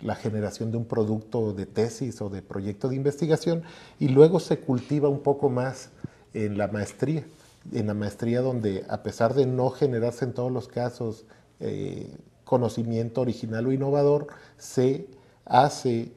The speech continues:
eh, que los alumnos, que la gente que estudia esa maestría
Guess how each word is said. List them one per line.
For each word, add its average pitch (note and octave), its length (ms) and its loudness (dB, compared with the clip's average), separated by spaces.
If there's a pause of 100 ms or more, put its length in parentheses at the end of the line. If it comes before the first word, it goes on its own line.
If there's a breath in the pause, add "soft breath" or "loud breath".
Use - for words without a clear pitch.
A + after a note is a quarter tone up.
(540 soft breath)
eh, G#2+ 420 -2
que A2+ 120 2
los G#2+ 220 2
alumnos, B2+ 880 2
que - 160 -6
la F#2+ 120 -4
gente A#2+ 280 -6
que B2 60 -2
estudia B2+ 260 -2
esa B2+ 160 -4
maestría C3 640 -4